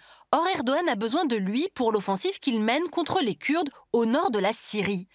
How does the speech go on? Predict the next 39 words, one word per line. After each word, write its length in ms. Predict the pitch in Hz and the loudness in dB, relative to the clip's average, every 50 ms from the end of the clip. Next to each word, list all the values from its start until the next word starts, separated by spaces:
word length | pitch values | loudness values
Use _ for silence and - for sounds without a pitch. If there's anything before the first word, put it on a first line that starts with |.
| - - - - - | -20 -20 -20 -14 -4
En 160 | - 202 220 233 | 0 0 2 2
effet, 220 | 233 214 - 262 | 2 0 0 0
Erdogan 400 | 233 220 220 202 202 214 220 208 | 0 0 0 0 0 0 0 0
veut 140 | 180 175 175 | 0 0 0
les 200 | 170 170 156 190 | 0 0 0 0
empêcher 400 | 190 185 - 233 214 - - 403 | -2 0 0 0 0 0 -2 -2
de 120 | 392 311 | -2 -2
constituer 520 | 240 - 254 233 - - 247 208 - - 254 | -2 0 -2 -2 -2 -4 -6 -6 -2 -2 -2
une 140 | 226 202 | 0 0
région 320 | 190 190 175 170 180 180 - - | -2 -2 -2 -2 -4 -4 -4 -2
autonome 600 | 240 277 269 - - 233 202 196 214 294 403 403 | -2 -2 0 0 0 0 2 2 2 2 0 0
le 80 | 269 185 | 0 0
long 220 | 165 175 220 320 | 0 0 0 0
de 100 | 381 - | 0 -2
sa 200 | 240 - 214 185 | -2 0 -2 -2
frontière 580 | - - - 170 151 - - 165 160 170 190 262 294 _ _ - - - - - - | -2 -2 -4 -4 -4 -2 -2 0 2 2 2 0 -2 _ _ -20 -20 -20 -16 -6 -2
et 60 | 254 | 0
il 140 | 277 285 294 | 0 2 0
souhaite 340 | - - - 392 381 - - | 0 -2 -2 -2 -4 -2 -2
y 40 | 285 | 0
installer 520 | 269 247 247 - - 220 208 208 254 359 403 | 0 0 0 0 2 0 2 2 0 0 0
les 140 | 330 320 | 0 0
réfugiés 520 | 254 262 247 - - 262 226 202 196 214 196 | 0 -2 -2 -2 -2 -4 -4 -2 -2 -2 -2
syriens 500 | 185 - - 339 294 226 202 190 208 233 - - _ - | -2 -2 -2 -2 -2 -2 -2 -2 -2 -2 -6 -12 _ -4
accueillis 500 | - 208 214 196 - 214 190 180 262 349 | -2 -2 0 0 0 -2 0 0 -2 -2
sur 160 | - - 330 | 0 0 0
le 80 | 262 233 | 0 0
sol 300 | - - 208 175 156 - | 0 0 -2 -2 -2 -4
turc 260 | - 311 302 - 240 | -4 -4 -2 0 0
depuis 320 | 214 180 170 - - - | 0 0 -2 -2 -2 -2
deux 140 | 202 214 214 | 0 0 0
mille 200 | 208 214 196 190 | 0 0 -2 -2
quinze. 380 | - - 196 180 170 160 151 - _ _ _ _ _ _ _ _ _ _ | 0 2 2 4 4 2 0 -4 _ _ _ _ _ _ _ _ _ _
Or, 240 | - 214 240 254 277 | 0 2 2 2 2
en 80 | 311 311 | 0 0
Syrie, 360 | - - 214 180 147 185 247 | 0 -2 -2 -2 -2 -2 -4
c'est 160 | - - 285 | -4 -4 -2
désormais 400 | 254 269 226 240 214 185 190 226 | -2 -2 0 0 0 0 0 -2
Poutine 540 | 277 - - 330 - - - 269 240 180 147 | -2 -2 -4 -2 -2 0 0 0 0 0 -2